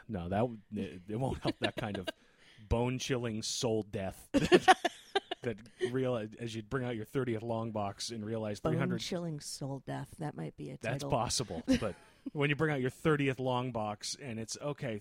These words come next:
Speaker 1: three hundred books at an average of three dollars per cover price, and what the fu-, this is why I can't retire, is this fucking storage locker. I have nothing left.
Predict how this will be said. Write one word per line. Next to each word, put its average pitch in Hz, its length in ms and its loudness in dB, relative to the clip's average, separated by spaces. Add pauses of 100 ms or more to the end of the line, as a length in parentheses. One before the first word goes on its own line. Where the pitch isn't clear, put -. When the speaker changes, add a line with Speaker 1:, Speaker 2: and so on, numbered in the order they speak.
Speaker 1:
three 151 160 -2
hundred 139 280 -2
books 127 320 0
at 110 200 -2
an 117 180 -8
average 160 520 -2
of 117 140 -4
three 160 280 -4
dollars 143 480 -2 (220)
per 175 180 -6
cover 151 360 -4
price, 135 580 -4
and 127 300 -6
what 175 160 -6
the 127 80 -8 (120)
fu-, 139 220 0
this 135 320 0
is 175 80 -4
why 165 160 6
I 170 120 4
can't 156 240 -4
retire, 110 520 -4 (400)
is 120 120 -4
this 147 180 2
fucking 147 320 0
storage 120 480 0
locker. 95 420 -4 (1500)
I 98 60 -12
have 98 140 -12
nothing 135 420 -2
left. 104 220 -2